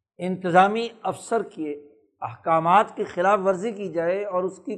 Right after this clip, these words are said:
کل اجازت دے دی جائے تو حکومتی ریٹ ٹوٹ جائے گی، نظم و نسق برقرار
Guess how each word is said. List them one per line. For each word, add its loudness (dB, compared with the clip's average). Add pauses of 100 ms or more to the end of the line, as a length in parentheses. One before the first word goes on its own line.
کل 0
اجازت -2
دے -8
دی -14
جائے -18
تو -20
حکومتی -4
ریٹ -2
ٹوٹ -8
جائے -2
گی، -14 (960)
نظم -4
و 2
نسق 0
برقرار 0